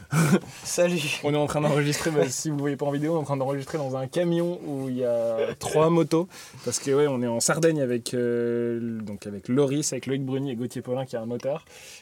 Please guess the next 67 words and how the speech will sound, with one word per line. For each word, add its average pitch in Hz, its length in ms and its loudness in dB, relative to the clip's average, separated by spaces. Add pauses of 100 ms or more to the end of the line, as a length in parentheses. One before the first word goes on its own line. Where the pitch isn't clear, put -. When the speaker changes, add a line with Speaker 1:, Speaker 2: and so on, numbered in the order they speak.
(120)
Speaker 1:
Et, 123 160 -2
euh, 110 240 0
et 120 80 -4
on 110 60 -6
fait 139 100 -6
ce - 60 -6
qu'on 127 120 -6
peut, 147 140 -4
donc 127 160 -8
il - 40 -10
y - 20 -6
a - 20 -6
une 110 60 -6
moto 120 220 -4
qui 120 100 -8
a 107 60 -6
failli 120 180 -2
nous 120 80 -2
tomber 117 220 -4
dessus. - 240 -12
Speaker 2:
<laughs> - 100 -4
Ouais. 165 80 4 (200)
Speaker 1:
Mais, 123 200 2
euh, 117 180 2
mais 117 60 -2
ça 131 120 -2
nous 127 120 0
empêchera 127 320 -2
pas 143 100 -2
de 127 60 -4
continuer. 147 420 -2 (240)
<laughs> - 200 -6
Speaker 2:
On 143 100 -4
l'a 143 100 2
un 143 60 -2
peu 151 120 2
mal 160 180 0
chargé, 151 360 -4
mais 139 140 -6
c'est - 120 -20
pas 139 120 -2
grave. 127 240 -6
Speaker 1:
<laughs> 135 1300 -2
Et, 135 140 4
euh, 143 760 0 (1000)
ouais, 165 180 6
ce - 120 2
qu'on 135 240 -2
disait 131 520 0
tout 131 240 -4
à 131 100 4
l'heure, 143 200 2
c'est - 120 -2
que 101 60 -12
tu - 100 -14
changes 98 180 -8
de 101 100 -8
cadre, 151 300 0
mais 110 60 -2
tu 101 100 -10
changes 101 200 -8
aussi 101 280 -10
de 104 180 -8
frein, 135 420 -2
de 117 100 -2
Speaker 2:
Mm. 139 40 -2
Speaker 1:
suspension. 135 640 -4